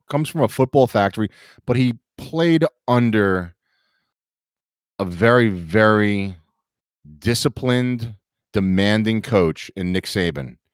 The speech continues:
He's gonna get the same thing there in New England.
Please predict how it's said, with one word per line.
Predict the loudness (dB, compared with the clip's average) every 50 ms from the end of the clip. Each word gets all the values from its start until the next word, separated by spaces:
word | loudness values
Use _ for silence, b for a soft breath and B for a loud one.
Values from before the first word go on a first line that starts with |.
| _ _ _ _ _ -12
He's | -6 -2
gonna | -2 -2 0
get | -2 -2 -6
the | -6 -10
same | -8 -6 -4 -2 -2 -2 -2
thing | -2 -2 -2 -2 -2 -2
there | -2 -4 -4 -6 -8 -10 _ _ _ _ _ _ _ _ _ -8
in | -4 -2
New | -2 -2 -2
England. | -2 -4 -6 -8 -10 -10 -14